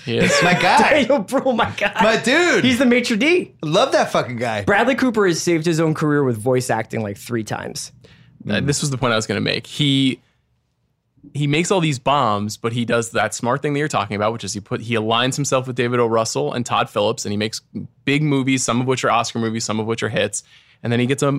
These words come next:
Speaker 1: he gets a Marvel part. He
Speaker 3: Yeah.
Speaker 1: gets, he's, he's in Guardians of the Galaxy, so people hear his voice, his Rocket Raccoon thing, all the time. And he's a part, he gets to be a part of that without having to do any of the bullshit green screen work that all those guys have to do.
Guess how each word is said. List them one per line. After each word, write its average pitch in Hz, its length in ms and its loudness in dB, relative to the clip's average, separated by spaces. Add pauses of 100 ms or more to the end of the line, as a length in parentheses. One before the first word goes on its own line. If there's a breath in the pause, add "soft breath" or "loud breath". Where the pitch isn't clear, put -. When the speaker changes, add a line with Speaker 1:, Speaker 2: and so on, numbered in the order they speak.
Speaker 1:
he 135 80 -4
gets 143 140 -2
a 160 60 0
Marvel 180 300 2
part. - 320 -4 (100)
He 170 60 4
Speaker 3:
Yeah. 190 60 4
Speaker 1:
gets, 131 160 -2
he's, 127 180 -6
he's 127 300 -2
in 143 220 0
Guardians 147 360 2
of 139 40 -8
the 135 80 -6
Galaxy, 165 380 -2
so 117 140 -4
people 151 320 -2
hear 160 440 -4
his 151 240 0
voice, 135 440 0
his 127 180 -2
Rocket 123 280 0
Raccoon 127 380 -2
thing, 117 240 -2 (360 soft breath)
all 123 260 2
the 127 80 -6
time. 165 340 -2
And 151 80 -6
he's 147 100 -4
a 147 60 -2
part, 156 320 -2
he 135 80 0
gets 196 160 0
to 202 80 -4
be 180 80 2
a 139 40 -2
part 196 240 0
of 165 120 -2
that 113 260 -2 (140 loud breath)
without 127 240 0
having 139 160 -2
to 139 80 -2
do 131 240 -4
any 143 160 -2
of 156 60 -2
the 135 60 0
bullshit 127 600 -4
green 127 320 -2
screen 147 320 -2
work 143 220 0
that 135 80 0
all 131 100 2
those 131 140 -2
guys 127 240 0
have 131 120 -2
to 127 60 -8
do. 131 300 0